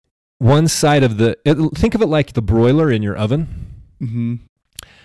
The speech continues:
Speaker 1: When you turn that thing on, have you ever done toast in the oven instead of in your, in your toaster?
Speaker 2: Mm-hmm.
Speaker 1: Or do you have a service that does your toast for you?
Speaker 2: <laughs> I have a subscription
Speaker 1: A
Speaker 2: service.
Speaker 1: subscription service?
Speaker 2: For fifteen dollars a month, they deliver me, uh, a variety of toast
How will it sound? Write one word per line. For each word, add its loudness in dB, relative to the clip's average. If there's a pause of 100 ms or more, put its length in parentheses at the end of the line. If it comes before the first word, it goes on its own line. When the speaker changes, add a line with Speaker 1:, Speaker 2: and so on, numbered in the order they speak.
Speaker 1:
When -2
you 0
turn 0
that -2
thing 0
on, 0
have 2
you 2
ever 2
done 2
toast 0
in -2
the -4
oven -4
instead -8
of -4
in -6
your, -6 (140)
in -6
your -6
toaster? -6 (400)
Speaker 2:
Mm-hmm. -8
Speaker 1:
Or 0
do 0
you 4
have 0
a -4
service -2
that -8
does -4
your -8
toast -14
for -4
you? -10 (400)
Speaker 2:
<laughs> -20
I -4
have -2
a -4
subscription -8
Speaker 1:
A 2
Speaker 2:
service. -4
Speaker 1:
subscription 0
service? 0
Speaker 2:
For -14
fifteen -2
dollars 2
a -2
month, -6
they -8
deliver -6
me, -12
uh, -12 (560)
a -8
variety -4
of -14
toast -6